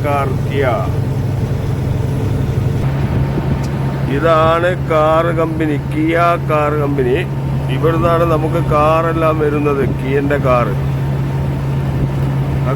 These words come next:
കാണുന്ന ബസ്സൊക്കെ സ്റ്റാഫുകളെ കൊണ്ടാകാനുള്ള ബസ്സാണ്. എത്രേ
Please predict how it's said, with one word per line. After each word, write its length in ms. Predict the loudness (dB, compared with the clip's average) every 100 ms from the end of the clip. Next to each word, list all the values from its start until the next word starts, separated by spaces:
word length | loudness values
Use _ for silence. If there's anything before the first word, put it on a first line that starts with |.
| 2
കാണുന്ന 320 | 2 2 2 2
ബസ്സൊക്കെ 460 | 2 0 0 0 0
സ്റ്റാഫുകളെ 680 | 0 2 2 2 2 0 0 2
കൊണ്ടാകാനുള്ള 500 | 2 2 2 2 2
ബസ്സാണ്. 480 | 0 0 0 0 0 0 -2 -2 -2 0 0 0 0 -2 0 0 0 0 0 0 0 0 0 0 2 2 2 0 0 0 0 0 -2 -2 -2 -2 -2 0 0 0 0 0 -2 -2 -2 -2 0 0
എത്രേ 320 | 0 2 2